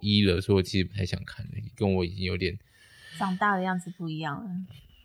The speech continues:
Speaker 1: 唉，对啊，然后
Speaker 2: 过一个国中，其实长大，长相会差蛮多的。
Speaker 1: 也，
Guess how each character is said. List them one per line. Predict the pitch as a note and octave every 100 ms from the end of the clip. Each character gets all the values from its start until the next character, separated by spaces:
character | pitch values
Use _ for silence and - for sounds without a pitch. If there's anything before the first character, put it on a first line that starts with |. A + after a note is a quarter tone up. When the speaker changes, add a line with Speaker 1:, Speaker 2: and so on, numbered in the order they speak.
| _ _
Speaker 1:
唉， | - - - A2 A2 G#2+
对 | A#2 A2+
啊， | G2+ G2+ G#2 G2+ -
然 | F#2+
后 | F2+ G2+ G2 G#2 - B2+ -
Speaker 2:
过 | A3 G#3
一 |
个 | F#3+ E3+
国 | E3+ D#3
中， | F3+
其 | F3+
实 | E3+
长 | E3 D3
大， | F3 E3 -
长 | D#3+ D#3+
相 | F3+
会 | F3+
差 | E3+ E3
蛮 | D#3 C3 D3
多 | E3+
的。 | F3+ F3+ F#3+ _ _ _ _ _ _ _ -
Speaker 1:
也， | A2